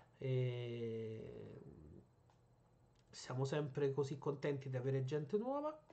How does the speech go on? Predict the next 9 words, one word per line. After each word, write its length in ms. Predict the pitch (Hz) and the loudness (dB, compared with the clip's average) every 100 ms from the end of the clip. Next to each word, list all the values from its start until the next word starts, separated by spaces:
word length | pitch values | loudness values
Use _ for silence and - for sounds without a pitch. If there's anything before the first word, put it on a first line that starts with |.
| - | -14
A 80 | - | -4
me 300 | 127 143 - - | 4 4 2 -6
fa 140 | - | -8
piacerissimo 640 | - 123 139 147 131 131 117 | -6 -2 0 0 -2 -4 -2
avere 200 | 117 113 | -2 -4
persone 460 | 117 - 147 131 | -6 -2 0 0
che 100 | 120 | -2
sono 200 | 120 131 | -2 0
interessate. 840 | 127 127 139 143 - 202 247 285 | 0 0 -2 -2 4 4 4 0